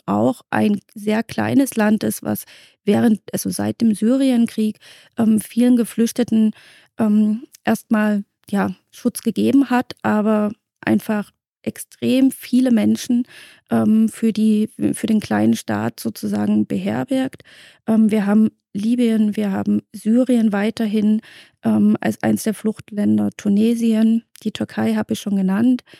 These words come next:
Georgien, Venezuela. Und wenn wir da mal so ein bisschen gucken, dann sehen wir, das sind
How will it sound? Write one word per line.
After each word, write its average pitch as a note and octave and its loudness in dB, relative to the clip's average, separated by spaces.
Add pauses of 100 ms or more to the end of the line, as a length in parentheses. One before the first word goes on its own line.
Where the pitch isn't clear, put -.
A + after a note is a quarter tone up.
(320)
Georgien, A#3 2
Venezuela. G#3+ -2
Und A3 -2
wenn A#3 2
wir A#3 2
da G#3+ 0
mal G#3+ 0
so G#3 -4
ein A3 2
bisschen A3 -4
gucken, C4+ 2
dann A3 -2
sehen A#3 2
wir, A#3+ 0
das G#3 -6
sind A3+ 0